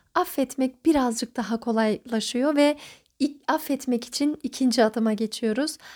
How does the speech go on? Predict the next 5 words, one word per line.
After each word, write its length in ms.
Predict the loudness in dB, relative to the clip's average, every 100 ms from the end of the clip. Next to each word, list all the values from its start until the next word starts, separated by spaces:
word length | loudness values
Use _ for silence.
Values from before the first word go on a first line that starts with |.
| -20 _ 0
Affetmek 720 | 0 2 0 0 -2 -2 -4 -16 _ -2
istiyorum 640 | 0 0 2 2 4 2 0
kararını 720 | 2 4 2 2 0 0 -4 _
alabilirsin. 760 | -2 -2 -2 -4 -6 -10 -14 -14 _ _ _ _ _ _ _ -20 -20 -20 _ _
Gerçekten 580 | 2 2 2 -2 0 -2